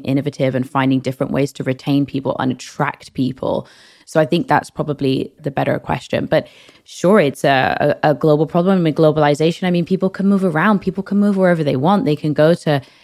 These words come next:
Canada to the U S A. They can go from Seoul to California. They can go from India to the U K. I mean, everybody can move around everywhere, which is the beauty of it. But also there are consequences of that as well.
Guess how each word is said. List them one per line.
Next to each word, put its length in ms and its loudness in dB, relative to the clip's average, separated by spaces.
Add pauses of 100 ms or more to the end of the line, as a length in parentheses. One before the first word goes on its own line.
Canada 380 -2
to 80 -20
the 80 -2
U 100 4
S 160 -2
A. 80 0
They 140 0
can 240 -4
go 180 2
from 340 0 (580)
Seoul 500 0
to 540 -2 (160)
California. 800 0
They 140 0
can 180 -4
go 240 2
from 680 0
India 360 2
to 160 -8
the 60 -4
U 180 -4
K. 300 0
I 20 2
mean, 260 -2
everybody 480 -2
can 200 -4
move 200 -2
around 260 -4
everywhere, 380 0
which 240 -4
is 180 0
the 120 -2
beauty 420 2
of 160 0
it. 280 -2
But 160 -4
also 320 -2
there 200 2
are 120 2
consequences 640 -8
of 120 -10
that 180 -6
as 160 -10
well. 320 -4